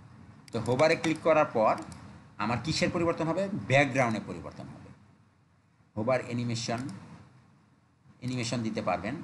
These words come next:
আমি animation এখনই দিচ্ছি না, border type দিচ্ছি না, just এটার কালারটাকে আমি change করে নিচ্ছি।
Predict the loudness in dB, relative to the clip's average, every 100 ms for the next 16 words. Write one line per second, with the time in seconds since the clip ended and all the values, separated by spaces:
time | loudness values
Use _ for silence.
0 | -8 -6 -4 -4 -4 -6 -8 -6 -8 -8
1 | -10 -8 -6 0 0 0 -4 -4 -4 -8
2 | -8 -8 -8 -10 -16 -20 -20 -14 -4 -4
3 | -4 -8 -12 -8 -4 0 2 2 -2 -4
4 | -6 -8 -10 -10 -10 -8 -10 -8 -8